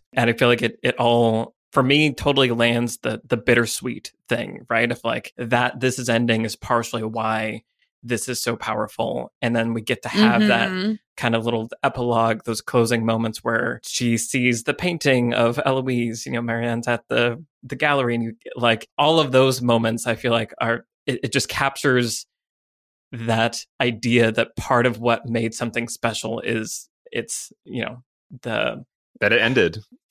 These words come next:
Speaker 1: that it ended. Yeah.
Speaker 3: Yeah.
Speaker 1: That it's, it's impermanence.
Speaker 3: Yeah.
Speaker 2: Mm-hmm.
Speaker 3: I love, once again, this movie.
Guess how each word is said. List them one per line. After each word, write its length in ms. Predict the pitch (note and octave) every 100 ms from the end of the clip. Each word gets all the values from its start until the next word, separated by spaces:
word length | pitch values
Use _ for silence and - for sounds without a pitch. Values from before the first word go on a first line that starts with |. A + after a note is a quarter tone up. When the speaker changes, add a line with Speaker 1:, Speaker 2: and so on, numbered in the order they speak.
| -
Speaker 1:
that 160 | B2+ B2+
it 100 | C3
ended. 280 | E3 A#2+ A#2+
Yeah. 200 | C#3 G#2+
Speaker 3:
Yeah. 40 | F2
Speaker 1:
That 200 | A#2 - _ -
it's, 220 | B2 - - -
it's 200 | A#2+ -
impermanence. 800 | C3 A#2+ C3+ A#2+ A2 A#2+ - - _ _ _ _
Speaker 3:
Yeah. 260 | B2+ A#2 E2+ -
Speaker 2:
Mm-hmm. 600 | F#3 E3+ G#3 G3 E3 D#3 D3 _ _ _ _ _ _
Speaker 3:
I 100 | B2+
love, 380 | B2+ A2+ A#2+ B2+
once 180 | A#2+ A#2
again, 400 | A2 B2 A2+ G#2
this 200 | G#2 -
movie. 600 | A2 A#2 B2+ A2+ G#2